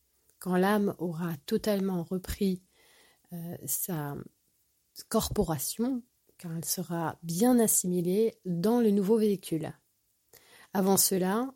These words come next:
l'âme se souvient de son ancien véhicule et donc de ce qui composait, euh, à ce moment-là la vie autour de cet ancien véhicule. Donc ça pouvait être son identité, son environnement, sa ville, et cetera, et cetera.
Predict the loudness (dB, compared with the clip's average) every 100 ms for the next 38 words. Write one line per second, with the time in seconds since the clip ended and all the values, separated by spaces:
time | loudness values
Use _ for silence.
0 | -4 0 2 2 0 -2 -2 -2 0 2
1 | 2 0 0 2 2 2 2 2 0 -2
2 | 0 0 -2 _ _ _ -8 -2 0 0
3 | -6 _ _ -20 _ -4 0 0 -2 -4
4 | -2 -2 0 0 0 -2 -8 -20 -14 -4
5 | -2 0 0 0 -2 -2 -2 -4 -6 -6
6 | -4 0 0 -2 -10 -4 0 0 0 0
7 | 2 0 -2 -4 -2 0 0 -2 -2 -4
8 | -4 _ _ _ -10 -8 -8 -10 -8 -4
9 | -2 -2 -2 -2 -2 -6 -6 2 2 2
10 | 0 -4 -4 -6 -6 -6 -4 -6 _ -20
11 | -20 -20 -12 -6 -2 2 4 4 2 -2
12 | -12 -10 -4 -2 -4 -6 -14 -16